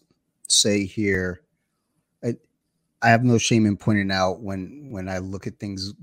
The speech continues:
goofy and I'm just confused, but I think I'm right.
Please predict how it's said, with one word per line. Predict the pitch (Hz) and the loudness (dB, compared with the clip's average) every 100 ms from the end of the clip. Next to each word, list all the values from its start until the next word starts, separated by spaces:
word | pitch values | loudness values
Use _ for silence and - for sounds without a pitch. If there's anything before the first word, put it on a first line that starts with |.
| 98 | -12
goofy | 110 101 98 92 95 - | -8 -8 -8 -12 -14 -14
and | 92 90 | -12 -10
I'm | 90 | -10
just | 90 92 - - - _ | -10 -4 -2 -2 -6 _
confused, | - 98 - 107 101 92 | -10 -8 -6 -6 -6 -4
but | |
I | 92 | -6
think | 92 104 92 | -4 -8 -6
I'm | 92 92 | -6 -2
right. | 95 87 | 0 0